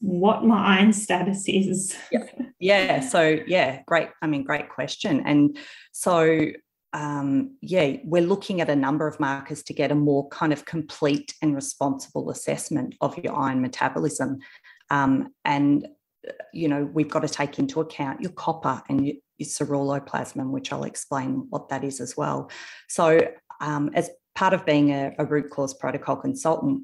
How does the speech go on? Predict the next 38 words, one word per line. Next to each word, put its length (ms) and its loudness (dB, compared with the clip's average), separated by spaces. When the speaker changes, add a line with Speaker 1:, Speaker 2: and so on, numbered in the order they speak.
Speaker 2:
you 80 -4
know, 100 0
we're 160 -2
trained 400 0
to 100 -6
look 220 -4
at 120 -6
these 240 -4
markers 760 0
and 120 2
a 40 0
few 220 2
more, 220 2
like, 200 -4
uh, 200 -6
magnesium, 1040 0
zinc, 520 0
um, 220 -6
sometimes 720 0
vitamin 440 2
D 460 -2
and 380 -4
retinol 440 0
as 200 -8
well. 380 -2
Um, 260 4
and 140 4
we 140 6
read 340 4
those 240 2
alongside 760 -2
the 60 -8
hair 260 -6
tissue 320 -4
mineral 440 4
analysis 580 -4
to 140 -12
give 260 -2